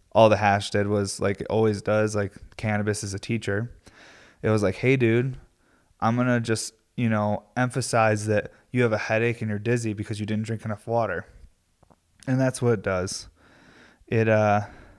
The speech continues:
it'll bring out those things that you need to work on, even physically, all the way down to emotionally. At least that's what I'm gonna tell myself. I got excuses for days. What did I tell you? I can make a really elaborate, romanticized excuse of why I felt a certain way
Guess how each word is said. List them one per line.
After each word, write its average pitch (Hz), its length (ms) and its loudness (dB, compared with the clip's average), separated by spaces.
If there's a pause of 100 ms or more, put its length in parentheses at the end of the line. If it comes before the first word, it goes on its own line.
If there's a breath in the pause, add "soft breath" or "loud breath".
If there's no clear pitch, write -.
(1000 loud breath)
it'll 127 160 6
bring 117 260 6
out 113 220 4
those 110 240 0
things 107 240 0
that 107 80 -2
you 98 80 -4
need 107 120 -2
to 104 80 -2
work 107 220 0
on, 101 140 -2
even 101 240 0
physically, 104 520 0
all 104 120 0
the 104 60 -2
way 104 100 -2
down 101 180 -2
to 104 60 0
emotionally. 98 560 -4
At - 60 -8
least 104 180 -4
that's 104 180 -4
what 101 60 -2
I'm 101 60 -2
gonna 95 100 -4
tell 95 180 -4
myself. 92 440 -8
I 113 100 -4
got 156 100 2
excuses 117 540 -4
for 101 120 -6
days. 95 380 -6
What 117 100 -4
did 120 120 -2
I 113 40 -4
tell 101 200 -4
you? - 180 -12 (520 soft breath)
I 123 100 0
can 139 140 0
make 123 140 -2
a 117 60 0
really 110 300 2
elaborate, 107 680 0 (340 loud breath)
romanticized 107 960 0
excuse 104 500 -2
of 98 140 -4
why 101 420 0
I 107 60 0
felt 104 320 -4
a 113 40 -8
certain 104 340 -4
way 104 340 -2